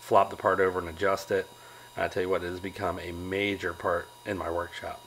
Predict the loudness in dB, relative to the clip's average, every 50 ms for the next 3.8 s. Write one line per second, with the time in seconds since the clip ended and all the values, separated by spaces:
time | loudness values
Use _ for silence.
0 | -20 -20 -12 -6 -4 -4 -4 -4 -6 0 2 4 6 6 4 2 2 4 4 4
1 | 4 6 6 8 8 8 6 4 2 -2 0 0 -2 -2 -2 -6 -8 -4 -2 -2
2 | 0 0 -2 -4 -6 -2 2 4 6 6 6 6 4 2 -2 0 0 0 0 0
3 | 0 -2 -2 -4 -6 -4 -4 -4 -2 -2 -2 0 0 -2 -2 -4